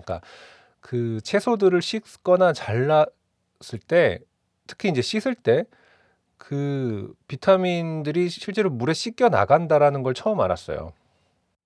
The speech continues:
그래서 오래 물에 담궈두면은 실제로 영양소가 물로 빠져나간다라는 거죠.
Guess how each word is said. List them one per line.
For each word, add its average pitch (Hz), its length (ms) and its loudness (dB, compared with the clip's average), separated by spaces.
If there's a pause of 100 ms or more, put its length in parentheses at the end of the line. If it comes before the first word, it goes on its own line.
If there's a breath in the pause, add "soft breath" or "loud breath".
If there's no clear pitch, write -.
(640)
그래서 135 160 -4
오래 165 300 6
물에 151 220 2
담궈두면은 123 880 -2 (400 loud breath)
실제로 196 880 2
영양소가 190 580 2
물로 139 380 -2
빠져나간다라는 127 1500 2
거죠. 85 340 -10